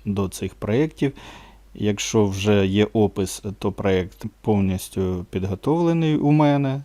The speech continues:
для мене, і ви можете його дивитися з новим відео. А якщо посилання активне, а немає ще опису, ви також можете переходити на ці сторінки і дивитися. Тут все є, окрім нового відео.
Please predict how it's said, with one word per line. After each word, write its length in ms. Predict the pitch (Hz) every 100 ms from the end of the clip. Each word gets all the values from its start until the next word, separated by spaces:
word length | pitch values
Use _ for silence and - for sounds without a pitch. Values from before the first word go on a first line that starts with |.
| _
для 240 | 104 117
мене, 540 | 135 135 131 120 113 123 _ _ _
і 80 | -
ви 160 | 95 127
можете 440 | 135 123 117 -
його 120 | 113
дивитися 460 | 107 107 104 - 101
з 340 | 95 107 110 107 - _ -
новим 440 | 107 110 107 104
відео. 540 | 98 104 95 98 95 -
А 200 | - 120
якщо 560 | 123 127 - 143 123 107 - - -
посилання 500 | - 107 120 117 113
активне, 380 | 110 - 110 101 -
а 60 |
немає 580 | 107 107 107 101 95 95 - - - -
ще 200 | - 113
опису, 560 | 170 196 165 - 147 143 - - - -
ви 100 | 135
також 400 | - 196 170 -
можете 420 | 131 110 107 -
переходити 720 | 90 113 120 - 165 135 -
на 200 | 101 95
ці 460 | 92 - 104 95 98 - - - -
сторінки 520 | - 113 127 117 -
і 40 |
дивитися. 440 | 95 107 104 98 117
Тут 200 | 135 117
все 260 | - 117
є, 440 | 110 104 113 110 104 - -
окрім 360 | 101 101 101 101
нового 320 | 95 95 92
відео. 500 | 87 85 80 80